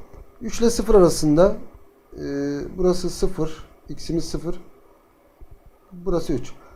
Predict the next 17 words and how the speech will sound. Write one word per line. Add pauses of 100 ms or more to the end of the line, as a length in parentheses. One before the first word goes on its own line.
(380)
Arkadaşımız
ne
yapmış?
Şuradan
şuraya,
yukarıdan
aşağıya
gelmiş. (340)
Bakmış
ki
olmamış. (360)
Biz
o
zaman
ne
yapalım
arkadaşlar?